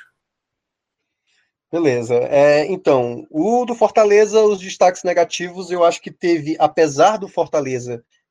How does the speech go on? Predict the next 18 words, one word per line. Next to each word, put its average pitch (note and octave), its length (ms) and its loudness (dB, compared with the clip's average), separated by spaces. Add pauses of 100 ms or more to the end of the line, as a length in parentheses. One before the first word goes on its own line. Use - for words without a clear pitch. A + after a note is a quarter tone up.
(180)
ter E3+ 340 2
nesse C#3+ 320 -2
jogador B2 580 0
algumas D#3 380 0
possibilidades C#3 680 -2
reais, C3+ 280 2
por C3 140 -10
exemplo, B2 180 -8
ele C3 80 -8
dá C#3 120 6
assistência C3+ 680 -6 (320)
pro D#3 140 -4
David, D#3+ 580 -2 (220)
ele C3+ 240 -6
deu D#3 240 0
uma C#3+ 360 0
pro B2+ 140 -18
Carlinhos, E3 640 -2